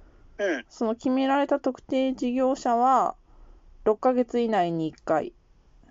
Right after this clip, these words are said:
Speaker 2: 検査をしなきゃいけません。
Speaker 1: うん。
Speaker 2: 健康診断受けなきゃなりません。
Speaker 1: はい。はい。粉塵とか、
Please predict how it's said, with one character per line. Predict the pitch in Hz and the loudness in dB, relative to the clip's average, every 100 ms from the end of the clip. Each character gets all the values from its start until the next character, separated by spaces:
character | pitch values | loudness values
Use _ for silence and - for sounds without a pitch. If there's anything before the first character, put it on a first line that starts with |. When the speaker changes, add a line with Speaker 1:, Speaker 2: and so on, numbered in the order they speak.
| _ - _ _ _ _ _ _ _ _ _ _ _ _ - | _ -20 _ _ _ _ _ _ _ _ _ _ _ _ -6
Speaker 2:
検 | 208 196 | -6 -2
査 | 160 | -4
を | |
し | - | -2
な | 170 | -2
き | 165 | -2
ゃ | 190 | -2
い | |
け | 190 151 | -4 -8
ま | 143 | -8
せ | - 151 | -8 -10
ん。 | |
Speaker 1:
う | |
ん。 | - _ - - _ | -10 _ -20 -20 _
Speaker 2:
健 | - 196 | -10 -6
康 | 180 | -6
診 | 185 180 | -4 0
断 | 151 | 0
受 | 165 | 0
け | |
な | 160 | -6
き | - | -8
ゃ | 147 | -8
な | 156 | -6
り | 156 | -8
ま | 151 | -10
せ | - 226 | -6 -4
ん。 | - - - - _ _ _ _ | -4 -8 -20 -20 _ _ _ _
Speaker 1:
は | - | -2
い。 | |
は | 294 | -2
い。 | - _ _ _ _ - _ _ _ _ _ _ _ - - | -4 _ _ _ _ -20 _ _ _ _ _ _ _ -20 -10
粉 | 156 160 147 | -4 -2 -2
塵 | 156 | -4
と | 156 156 | -2 0
か、 | 139 127 107 | 2 2 2